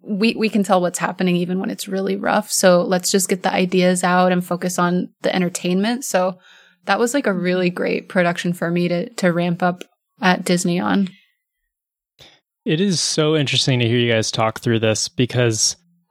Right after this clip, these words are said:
Speaker 2: um, I'm thinking, like, a lot of students who might feel like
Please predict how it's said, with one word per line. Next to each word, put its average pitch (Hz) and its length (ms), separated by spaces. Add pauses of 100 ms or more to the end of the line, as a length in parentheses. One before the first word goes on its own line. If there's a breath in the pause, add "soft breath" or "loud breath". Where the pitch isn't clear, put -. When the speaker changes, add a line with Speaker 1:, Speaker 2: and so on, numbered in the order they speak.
(560)
Speaker 2:
um, 120 600 (220)
I'm 147 140
thinking, 180 340
like, 147 140
a 135 60
lot 117 260
of 117 100
students 117 560
who 120 160
might 110 400
feel 113 500
like 104 480